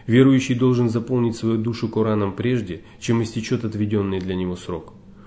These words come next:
Он должен соблюдать его ограничения и выполнять его повеления без излишеств и упущений.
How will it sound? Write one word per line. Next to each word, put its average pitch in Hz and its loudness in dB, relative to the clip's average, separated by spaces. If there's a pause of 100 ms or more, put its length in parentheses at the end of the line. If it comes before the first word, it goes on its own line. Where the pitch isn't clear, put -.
(160)
Он 120 4
должен 120 6
соблюдать 117 0
его 110 4
ограничения 110 0
и 101 -4
выполнять 104 0
его 101 -2
повеления 98 -4
без 98 -4
излишеств 101 -8
и 110 -4
упущений. 101 -6